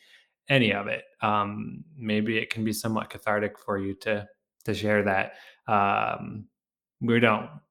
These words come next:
we're not gonna share it on here unless you wanted us to or something, but just if it helps you to vent to somebody on the internet, please do so, you know, frontier faith podcast at gmail dot com. Um, and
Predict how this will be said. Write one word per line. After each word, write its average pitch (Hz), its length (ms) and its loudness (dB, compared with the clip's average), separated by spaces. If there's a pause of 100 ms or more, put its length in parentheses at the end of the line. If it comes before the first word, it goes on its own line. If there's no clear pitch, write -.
we're 127 160 -2
not 113 200 2
gonna 107 160 0
share 123 300 4
it 110 80 4
on 101 180 4
here 110 320 4
unless 101 400 -2
you 117 220 -6 (220)
wanted 101 320 2
us 98 140 -4
to 110 200 -4
or 113 100 0
something, 123 460 -2
but 120 220 -2
just 117 280 2
if - 140 -2
it 113 80 0
helps 123 320 2
you 135 100 2
to 131 100 4
vent 104 280 -2
to 101 60 0
somebody 147 460 2
on 117 200 2
the 107 120 0
internet, 151 480 0 (840)
please 98 300 -6
do 135 180 4
so, 117 400 -2
you 117 80 -8
know, 117 140 -6
frontier 110 420 0
faith 110 340 -2
podcast 107 600 0
at 123 200 -4
gmail 107 500 -2
dot 107 280 -2 (100)
com. 101 540 -2 (460)
Um, 110 580 4 (840)
and 147 520 6